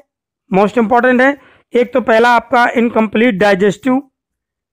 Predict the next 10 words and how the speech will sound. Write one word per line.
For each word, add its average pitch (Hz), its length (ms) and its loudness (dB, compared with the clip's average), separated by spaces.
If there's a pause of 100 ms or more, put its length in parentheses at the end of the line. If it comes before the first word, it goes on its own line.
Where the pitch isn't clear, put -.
(880)
क्योंकि 226 180 -2
without 202 400 0
एनएस 208 340 0
का 233 120 0
होता 233 240 0
है, 240 80 2
माउथ 190 320 0
तो 226 100 0
है 240 140 2
पर 285 280 -2